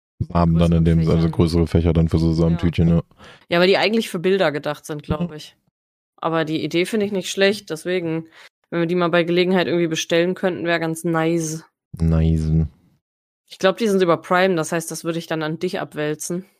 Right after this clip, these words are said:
Speaker 1: Ach so.
Speaker 2: <laughs> Weil ich, weil ich hab kein Prime.
Speaker 1: Ja, okay.
Speaker 2: Ich würd unnötig fünf Euro zahlen.
Speaker 1: Das macht ja fast sogar noch Sinn dann.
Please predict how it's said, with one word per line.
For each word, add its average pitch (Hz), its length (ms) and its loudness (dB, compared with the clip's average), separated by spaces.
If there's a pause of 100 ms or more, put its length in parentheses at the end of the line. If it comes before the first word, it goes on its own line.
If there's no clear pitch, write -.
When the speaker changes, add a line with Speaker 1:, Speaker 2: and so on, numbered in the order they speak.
(280)
Speaker 1:
Ach - 60 -2
so. 95 340 0
Speaker 2:
<laughs> - 60 -20
Weil 131 200 -8
ich, - 200 -14
weil 170 160 -4
ich - 140 -4
hab 175 140 -4
kein 214 180 0
Prime. 208 360 2 (280)
Speaker 1:
Ja, 85 100 0
okay. 78 240 2 (200)
Speaker 2:
Ich - 160 -4
würd 208 140 0
unnötig 214 440 2
fünf 208 200 -4
Euro 185 280 0
zahlen. 160 400 -4
Speaker 1:
Das 85 160 -2
macht 95 220 2
ja 85 80 6
fast - 180 0
sogar 90 240 4
noch 87 140 4
Sinn 85 240 2
dann. 78 240 2